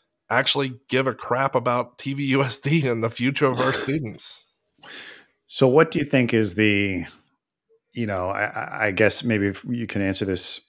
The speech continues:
Speaker 2: kind of on behalf of the pac to some degree, but what do you, what, what's your next steps for this? What are you guys looking for out of this process?
Speaker 1: Uh, so w-, we're gonna be talking to the people, hopefully try to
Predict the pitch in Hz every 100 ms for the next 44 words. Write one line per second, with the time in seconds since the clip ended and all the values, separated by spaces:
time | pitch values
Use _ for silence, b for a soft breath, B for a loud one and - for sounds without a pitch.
0 | _ _ _ - - 113 101 95 101 110
1 | 101 110 101 - 98 101 - 95 104 98
2 | 98 98 98 - B B B B B B
3 | _ _ - 135 143 123 127 127 147 147
4 | 139 120 101 87 - 90 80 - 85 80
5 | - 110 107 107 101 95 92 90 90 95
6 | 87 - 90 85 85 82 - _ - 101
7 | 90 82 78 - - 85 - - - -
8 | _ _ _ _ _ b b b b b
9 | _ - 156 156 151 160 170 175 - 175
10 | 220 233 226 180 160 147 - 165 139 160
11 | 156 165 151 143 135 135 131 143 143 139
12 | - - 147 147 147 143 147 147 - 139
13 | 135 127